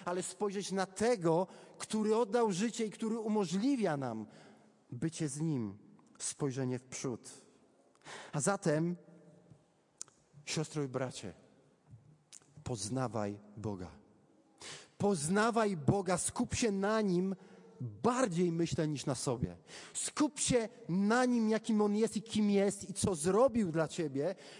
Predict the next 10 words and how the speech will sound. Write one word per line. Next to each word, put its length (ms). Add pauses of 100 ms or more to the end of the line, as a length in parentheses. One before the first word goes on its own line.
(120)
by 340 (440)
zrobić 760 (300)
prawdziwe, 760 (220)
właściwe 720
wrażenie. 540 (1200)
A 80
jeśli 280
ci 140
Go 140
brak, 500